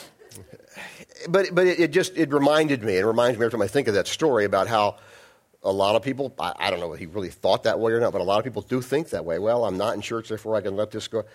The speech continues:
No, that's not, that's not worship. That's not what we're talking about here. All in worship is, is wherever I am and whatever I'm doing. My life is, is, is a poured out offering to God Almighty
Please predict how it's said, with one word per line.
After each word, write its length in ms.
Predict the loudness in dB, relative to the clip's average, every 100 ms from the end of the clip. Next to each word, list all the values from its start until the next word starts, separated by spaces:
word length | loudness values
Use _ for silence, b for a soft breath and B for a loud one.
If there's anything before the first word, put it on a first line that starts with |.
| B B
No, 260 | -2 -2 -2
that's 220 | -6 -4
not, 140 | -6 -6
that's 260 | -6 -4
not 160 | -4 -4
worship. 360 | -6 -8 -12 -10
That's 160 | -6
not 80 | -4
what 60 | -4
we're 60 |
talking 260 | -6 -4 -2
about 100 | -2
here. 140 | -4 B B B
All 300 | -2 0 2
in 120 | 0
worship 280 | -2 -4 -6
is, 100 | -10
is 160 | -10 -12 -4
wherever 400 | 0 0 -2 -6
I 80 | -6
am 320 | -6 -8 -12 _ _ _ b b b b
and 100 | -4
whatever 320 | 0 0 0 -2
I'm 180 | -4
doing. 320 | -4 -6 -6 -12 _ _ _ b b b b
My 140 | 0
life 340 | 2 4 2 -2
is, 160 | -10
is, 220 | -8 -12 -10
is 160 | -8
a 100 | -8
poured 360 | -10 -6 -2 -2
out 180 | -2 -2
offering 460 | -4 -4 -6 -8
to 80 | -8
God 260 | -6 -4 -4
Almighty 500 | -6 -6 -8 -10